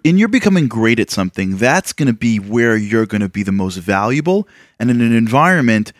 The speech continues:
of such uncertainty, your value is key. So if it's history, if it's literature, if it's math, you need to be able to engage in a subject matter,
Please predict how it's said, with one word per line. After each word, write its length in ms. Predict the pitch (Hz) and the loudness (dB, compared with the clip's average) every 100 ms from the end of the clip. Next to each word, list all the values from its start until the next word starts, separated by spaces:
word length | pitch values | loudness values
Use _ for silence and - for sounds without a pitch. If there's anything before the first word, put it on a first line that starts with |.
| _ _ _ | _ _ _
of 140 | 110 - | -6 -4
such 300 | - 139 120 | -4 -4 -4
uncertainty, 520 | 117 - 180 131 123 | -4 -4 -4 -4 -4
your 220 | 101 117 | 0 0
value 480 | 104 104 101 95 92 | 0 -2 0 -2 -4
is 140 | 87 | -6
key. 340 | - 71 65 - - - | -8 -10 -10 -14 -20 -4
So 140 | - | 0
if 120 | 123 | 2
it's 100 | 113 | 0
history, 600 | - 170 - 110 67 73 - - - | -2 -2 -2 -4 -6 -6 -10 -18 -10
if 160 | 107 | -8
it's 100 | 101 | -6
literature, 580 | 107 127 117 98 - 69 - | 0 2 2 0 -4 -6 -10
if 100 | - | -12
it's 120 | - | -6
math, 460 | 101 95 76 - - - - - | -4 -2 -4 -10 -20 -20 -20 -6
you 180 | 135 165 | 0 2
need 320 | 175 233 269 | 4 4 2
to 220 | - 175 | 0 -2
be 220 | 131 127 - | -2 -6 -4
able 380 | 131 131 127 117 | 0 0 -2 -4
to 260 | - 110 - | -6 -8 -6
engage 560 | 101 98 113 117 110 | -8 -4 -2 -2 -2
in 180 | - 104 | -2 -4
a 100 | 87 | -2
subject 680 | - - 139 131 117 110 - | -6 -4 -2 -2 -2 -4 -2
matter, 480 | 98 98 117 170 | -4 -2 0 -2